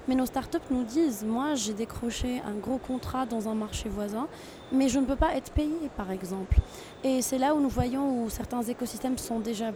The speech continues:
beaucoup en avance, dans le Kenya, notamment sur ces thématiques. Mais dans les pays, les pays plus, euh, les,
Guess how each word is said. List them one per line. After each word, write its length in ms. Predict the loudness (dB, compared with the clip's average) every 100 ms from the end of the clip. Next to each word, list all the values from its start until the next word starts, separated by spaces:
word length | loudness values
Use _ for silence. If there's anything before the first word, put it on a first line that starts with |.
| -4
beaucoup 280 | -6 -2 0
en 120 | 2
avance, 440 | 0 -2 -4 -6 -8
dans 280 | -10 -6 -4
le 100 | -4 -4 -2
Kenya, 580 | 0 2 2 0 -2 -2
notamment 400 | -2 0 0 0
sur 220 | -4 -8
ces 140 | -8
thématiques. 600 | -4 -2 -2 -4 -4 -4 -6 -14 -14 -4 0
Mais 120 | 4
dans 120 | 4
les 120 | 2
pays, 240 | 2 -2 -2 -2
les 80 | 0
pays 240 | 2 2
plus, 480 | 2 2 2 0 -4 -2
euh, 80 | 0
les, 140 | 0